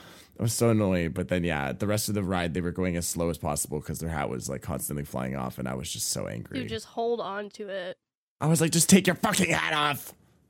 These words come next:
Speaker 2: We got lucky 'cause the weather was, it was just about to start to rain, so they have to close it when it rains. So no one was there, and
Speaker 1: Right.
Speaker 2: they were like, "Quick, go up before we close it." So no one was on the rail, and I went first so I could be as fast as I wanted to.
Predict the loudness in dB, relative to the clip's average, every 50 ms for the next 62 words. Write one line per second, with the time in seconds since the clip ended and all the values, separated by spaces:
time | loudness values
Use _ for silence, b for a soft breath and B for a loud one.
0 | _ -6 2 6 8 8 8 8 6 6 4 4 4 2 -2 -2 0 0 0 0
1 | 0 0 -4 -6 -6 -4 0 0 0 2 2 0 0 -2 -4 -8 -8 -6 -4 -2
2 | -2 0 -2 -4 -6 -4 0 2 2 2 2 0 -2 -2 -2 -2 -2 -2 0 -2
3 | -2 -2 -6 -6 -6 -4 -4 -2 -2 -2 -4 -4 -4 -4 -2 -2 -2 -2 -4 -4
4 | -6 -8 -8 -8 -6 -6 -4 -4 -4 -4 -4 -2 -2 -4 -4 -6 -6 -8 -6 -4
5 | -4 -4 -4 -4 -8 -10 -16 _ _ _ _ _ _ _ _ _ _ -6 -2 0
6 | 2 4 4 6 6 4 4 2 0 0 0 4 6 6 6 8 6 6 6 4
7 | 2 2 2 0 0 0 0 0 -2 -4 -4 -6 -8 -6 -6 -4 -4 -4 -4 -4
8 | -6 -10 -12 -10 -8 -8 -8 -8 -8 -8 -6 -6 -6 -6 -8 -8 -10 -8 -6 -4
9 | -4 -2 -2 0 0 0 0 0 -2 -4 -4 -6 -6 -10 -10 -10 -8 -8 -8 -8
10 | -8 -8 -8 -8 -8 -10 -12 -14 -12 -12 -12 -10 -10 -8 -8 -8 -10 -10 -12 _
11 | _ -10 -8 -6 -4 -4 -4 -4 -6 -8 -10 -12 -12 -12 -12 -12 -12 -12 -12 -12
12 | -14 -16 -18 -14 -12 -12 -10 -10 -12 -14 -16 -14 -14 -16 -14 -16 -20 -20 -20 -20
13 | _ _ _ -10 -10 -10 -10 -10 -12 -12 -12 -14 -14 -14 -16